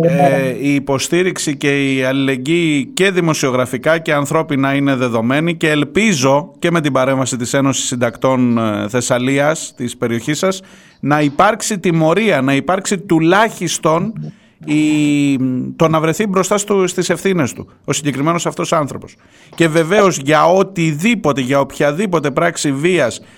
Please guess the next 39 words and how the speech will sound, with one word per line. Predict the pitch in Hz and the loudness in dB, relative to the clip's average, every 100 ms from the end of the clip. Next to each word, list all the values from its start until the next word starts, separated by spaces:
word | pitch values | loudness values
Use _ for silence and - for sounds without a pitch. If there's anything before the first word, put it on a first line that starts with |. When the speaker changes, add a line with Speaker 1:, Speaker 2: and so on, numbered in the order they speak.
| _ | _
Speaker 2:
εναντίον | 135 139 135 131 180 208 | -2 0 0 0 0 2
σας | 196 185 | 0 -2
είναι | 196 208 | -2 0
υπόλογος | 185 185 202 208 196 202 | -2 0 0 2 0 0
ξεκάθαρα. | 196 190 185 175 104 - _ _ _ - - - | -4 0 -2 -2 -6 -8 _ _ _ -20 -20 -10
Σας | 156 160 | -2 0
Speaker 1:
Ο | |
Speaker 2:
ευχαριστώ | 165 165 208 | 2 2 2
Speaker 1:
κύριος | 196 196 | 2 2
Speaker 2:
και | 185 | 4
πάλι. | 196 139 - | 2 0 -2
Speaker 1:
Μπέος, | |
Speaker 2:
Ναι, | 170 | 0
ναι. | 160 156 | 2 2
Speaker 1:
καλημέρα, | 196 - 190 170 165 | 2 0 0 0 0
καλημέρα. | 170 165 151 143 - | 0 0 0 -2 -4
Speaker 2:
Όχι, | - 208 190 | -2 0 0
πείτε | 240 185 | -2 -2
μου, | 151 | -2
πείτε | 190 160 | -2 -2
μου, | 151 | -2
δεν | 180 | -2
θέλω | 156 | -2
να | 127 | -2
σας | 117 107 | -4 -8
κο-, | - 120 127 | -6 -4 -4
Speaker 1:
Ο | |
Speaker 2:
να | 127 | -2
σας | 208 240 | -2 -2
Speaker 1:
κύριος | 240 | -4
Μπέος | - 190 190 226 - | 0 2 0 -2 -6
ζει | - 165 170 247 254 | -4 -2 0 2 2
από | 196 175 | 0 -8
την | 165 | -6
παρουσία | 165 147 147 - 135 139 | -4 -2 -4 -6 -8 -8
του | - | -8
στα | - 127 | -6 -4
δικαστήρια. | - 117 - 123 - _ _ _ _ _ - | -4 -10 -10 -16 -16 _ _ _ _ _ -8
Speaker 2:
Ναι. | 113 120 | -4 -2